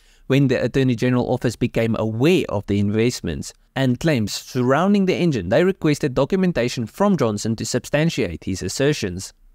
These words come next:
However, Johnson refused to provide the requested documents. In June of nineteen seventy-eight, a temporary restraining order was issued against Johnson as he continued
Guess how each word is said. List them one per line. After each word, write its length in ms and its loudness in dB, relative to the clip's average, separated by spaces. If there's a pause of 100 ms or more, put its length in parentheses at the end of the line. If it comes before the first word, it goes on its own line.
(540)
However, 420 0 (140)
Johnson 400 2
refused 580 -2
to 80 0
provide 540 0
the 80 0
requested 520 -2
documents. 540 -4 (440)
In 260 4 (160)
June 360 2
of 160 -2
nineteen 300 2
seventy-eight, 580 -2 (220)
a 60 -6
temporary 480 2
restraining 580 0
order 300 -2
was 240 -2
issued 400 -2
against 440 0
Johnson 420 -4 (340)
as 220 2
he 120 -2
continued 540 0